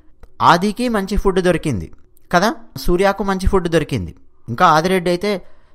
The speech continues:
"చక్కగా ఫుడ్ బ్లాగర్ వయా నువ్వు, రివ్యూ చెయ్యి" అని చెప్పి అలాంటి రోల్ ఇచ్చారు Bigg Boss వాళ్ళు. మంచి ఫుడ్ కుమ్మేసే అవకాశం ఆదిరెడ్డికి దొరికింది. అలాగే అర్జున్కు అవకాశం దొరికింది కస్టమర్, అలాగే రాజుకి దొరికింది అవకాశం. So,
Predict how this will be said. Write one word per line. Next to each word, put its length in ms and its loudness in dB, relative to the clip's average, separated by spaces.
"చక్కగా 360 2
ఫుడ్ 240 -2
బ్లాగర్ 300 4
వయా 240 2
నువ్వు, 240 0
రివ్యూ 300 -2
చెయ్యి" 280 2
అని 120 -2
చెప్పి 140 0
అలాంటి 280 2
రోల్ 220 2
ఇచ్చారు 280 -2
Bigg 160 -8
Boss 260 0
వాళ్ళు. 260 -2
మంచి 340 0
ఫుడ్ 220 0
కుమ్మేసే 460 -2
అవకాశం 480 2
ఆదిరెడ్డికి 360 0
దొరికింది. 480 -4
అలాగే 540 -2
అర్జున్కు 580 0
అవకాశం 480 2
దొరికింది 420 -6
కస్టమర్, 400 0
అలాగే 460 -2
రాజుకి 480 0
దొరికింది 380 0
అవకాశం. 420 -2
So, 80 0